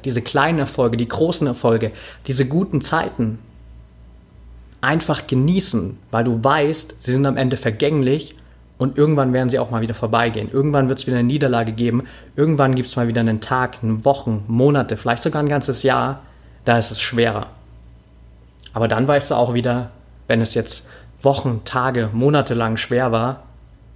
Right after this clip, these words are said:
dann wird es irgendwann auch wieder leichter. Und das ist so dieses Zusammenspiel auch von Prinzip der Polarität und Prinzip des Rhythmus, dass es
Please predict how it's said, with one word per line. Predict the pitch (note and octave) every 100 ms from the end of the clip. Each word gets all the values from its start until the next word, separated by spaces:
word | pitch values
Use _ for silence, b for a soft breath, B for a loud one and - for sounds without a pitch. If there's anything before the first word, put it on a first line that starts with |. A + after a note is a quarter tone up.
| - - - - -
dann | B2 A#2+ B2 A#2+ - - -
wird | G#2+ B2+
es | A#2 -
irgendwann | C#3 C#3+ C3 A2+ A2+ A2+ B2+ - -
auch | A#2 A2
wieder | A2 G#2+
leichter. | G#2+ G#2 - - - - b b b b -
Und | A#2 A#2+ A#2+ B2 - - -
das | C#3 D3+
ist | C#3+
so | D3+
dieses | C#3 C3 A#2+
Zusammenspiel | - B2 B2+ D3+ - C3 A#2
auch | A#2 A2+ - -
von | - A#2+ A#2 A#2 -
Prinzip | - C3 A2 - C3+ B2+ - B B -
der |
Polarität | A#2 C#3 B2+ A#2 A#2 - C3+ -
und | A2+
Prinzip | - A2 - B2 - -
des | A2+ - A2+
Rhythmus, | C#3 C3+ A2+ G#2
dass | - A2+
es | A#2 -